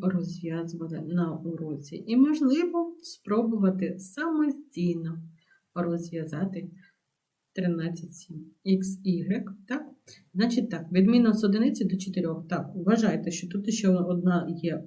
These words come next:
рисочка, тобто це дорівнює. Починаємо саме від мінус одиниці. Так, далі у нас іде нуль. Далі один.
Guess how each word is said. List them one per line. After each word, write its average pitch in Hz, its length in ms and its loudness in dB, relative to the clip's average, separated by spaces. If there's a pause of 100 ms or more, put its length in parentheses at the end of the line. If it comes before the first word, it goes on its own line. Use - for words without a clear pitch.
рисочка, 185 560 4
тобто 185 300 0
це 180 160 -2
дорівнює. 165 520 -2
Починаємо 175 600 2
саме 165 380 0
від 165 220 -4
мінус 175 360 2
одиниці. 143 560 -4 (840)
Так, 156 420 -8 (120)
далі 170 340 -4
у 156 140 -8
нас 156 260 -8
іде 151 320 -10 (1400)
нуль. 165 460 0 (1000)
Далі 156 640 -10 (1700)
один. 175 680 0